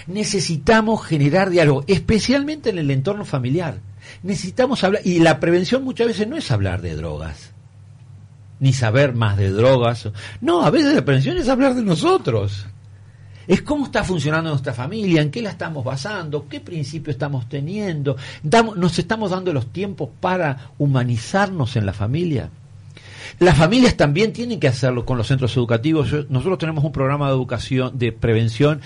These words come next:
en el Instituto Crandon que ha sido brillante. Brillante. Y tenemos un programa de prevención para la sociedad y hemos recorrido todo el interior del país, eh, que es a través de una,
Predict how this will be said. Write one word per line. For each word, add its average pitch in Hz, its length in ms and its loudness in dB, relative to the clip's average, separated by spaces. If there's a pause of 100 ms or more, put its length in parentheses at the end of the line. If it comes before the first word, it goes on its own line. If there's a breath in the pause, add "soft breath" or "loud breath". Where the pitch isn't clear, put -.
(180 loud breath)
en 113 140 -2
el 117 140 2
Instituto 123 500 0
Crandon 143 460 -2 (220)
que 127 100 0
ha 117 40 -2
sido 147 320 -2
brillante. 113 920 -4 (800 soft breath)
Brillante. 113 460 0
Y 170 140 0
tenemos 175 380 0
un 160 80 -2
programa 143 400 2
de 135 80 0
prevención 135 720 0 (360 loud breath)
para 123 420 2
la 110 120 -2
sociedad 147 760 2 (340 loud breath)
y 104 100 -2
hemos 120 200 0
recorrido 117 440 2
todo 202 320 0
el 165 60 0
interior 135 380 0
del 143 100 -2
país, 151 280 -2 (240)
eh, - 140 -14
que 117 120 -4
es 101 80 -2
a 117 80 -2
través 113 300 -2
de 123 60 -2
una, 113 320 -2